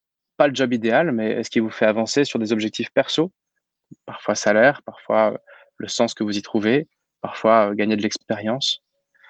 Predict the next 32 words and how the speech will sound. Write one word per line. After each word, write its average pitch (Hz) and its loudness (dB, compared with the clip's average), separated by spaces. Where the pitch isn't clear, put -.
Euh, 104 -8
est-ce - -8
que 117 2
vous 107 2
aimez 110 6
les 113 4
gens 123 6
avec 127 4
qui - -2
vous 117 2
travaillez ? 120 2
Parfois, - -4
ça 107 -4
peut 104 -6
permettre 110 0
aussi 127 0
de 123 4
se 110 0
donner 113 4
du 113 -2
temps, 160 0
de, 113 -6
de 113 -4
se 110 -4
dire, 117 2
OK, 110 0
c'est - -2
pas 117 2
le 113 -2
job 110 2
idéal, 117 4
mais 110 0